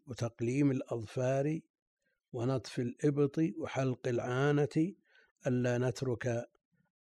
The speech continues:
أكثر من أربعين يومًا". قول أنس: "وقت لنا"، معروف في مثل هذا الأسلوب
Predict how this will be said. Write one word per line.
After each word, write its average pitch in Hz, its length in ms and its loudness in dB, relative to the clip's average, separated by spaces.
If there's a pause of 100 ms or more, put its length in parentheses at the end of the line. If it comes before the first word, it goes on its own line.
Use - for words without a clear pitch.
أكثر 123 480 0
من 113 160 0 (120)
أربعين 113 520 0
يومًا". - 400 -4 (2000)
قول 143 520 4
أنس: 135 440 8
"وقت 139 460 4
لنا"، 117 540 4 (1120)
معروف 208 540 8
في 120 240 4
مثل 120 320 4
هذا 123 340 4
الأسلوب 127 720 0